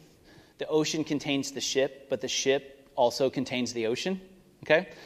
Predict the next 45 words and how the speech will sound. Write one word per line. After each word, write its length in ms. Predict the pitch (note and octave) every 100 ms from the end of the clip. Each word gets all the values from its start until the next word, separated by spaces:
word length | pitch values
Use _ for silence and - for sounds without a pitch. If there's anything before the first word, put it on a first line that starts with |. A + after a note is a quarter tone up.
| - -
We, 120 | D#3
we 180 | D#3+ F3
don't 200 | G#3 - F#3
own, 320 | E3+ F3+ F3+
we 100 | F#3
might 160 | G3+
be 80 | E3+
capable 800 | C#3+ - E3+ F#3 F#3+ C3 A#2 A2+
of 100 | A2
God, 480 | A2 F#2+ G2 D3+ F3 -
and 100 | C#3+
my, 140 | D3+ C3+
God 240 | C#3+ C#3
is 120 | A#2+ -
in 160 | E3+
us, 240 | D3 A#2+ - - - - -
but 80 |
the 100 | D3
idea 280 | D#3+ C3+ F3
that 80 | C#3
we 200 | C#3 C#3+ -
own 260 | D3 C#3
it 240 | G#2+ G2+ A#2+
is, 260 | G#2 - - _
is 160 | B2+ A2
silly, 400 | - G#2+ F#2 - -
okay? 200 | - G#2+ - - - - - - - - - _ _
So 160 | -
when 120 | F3 F#3+
we 80 |
talk 240 | F#3 B3+ C4
about 160 | C4
hope 200 | - G3+ E3+
being 120 | F#3
in 80 | D#3+
the 60 |
midst 260 | D3+ F#3 -
of 100 | A2+
us, 440 | G2+ C3 - - - _ _ _ _
but 80 | D3
we 160 | D3+
need 180 | D#3+ F3
help 260 | D#3+ E3 -
seeing 600 | - - G3+ G#3 C3 G2+
it, 220 | G2 A#2